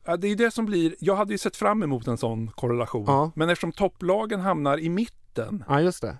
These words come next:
Speaker 1: att man ska ungefär få lika mycket som
Speaker 2: Ja.
Speaker 1: man orsakar, och där Ö S K hamnade. Och både i toppen ligger ju då Östersund som kom åtta förra året och Gävle som kom på femtonde plats.
Speaker 2: Just det.
Speaker 1: Och i botten ligger de som kom sist.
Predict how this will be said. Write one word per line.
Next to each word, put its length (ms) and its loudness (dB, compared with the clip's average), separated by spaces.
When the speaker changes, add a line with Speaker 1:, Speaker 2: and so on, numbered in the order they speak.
Speaker 1:
att 200 -4
man 160 -2
ska 140 0
ungefär 280 0
få 280 -2
lika 280 0
mycket 260 -2
som 200 -4
Speaker 2:
Ja. 40 2
Speaker 1:
man 280 2
orsakar, 720 -4
och 120 -2
där 120 2
Ö 100 2
S 100 -4
K 120 -4
hamnade. 560 -2
Och 220 2
både 240 2
i 60 0
toppen 560 0
ligger 240 -2
ju 80 2
då 520 4
Östersund 440 0
som 80 -10
kom 120 0
åtta 320 -2
förra 220 2
året 360 0
och 180 0
Gävle 360 2
som 120 -6
kom 120 -4
på 80 -8
femtonde 560 -4
plats. 340 -12
Speaker 2:
Just 240 0
det. 120 -8
Speaker 1:
Och 100 0
i 40 2
botten 440 0
ligger 240 2
de 140 0
som 120 -8
kom 200 -2
sist. 680 -10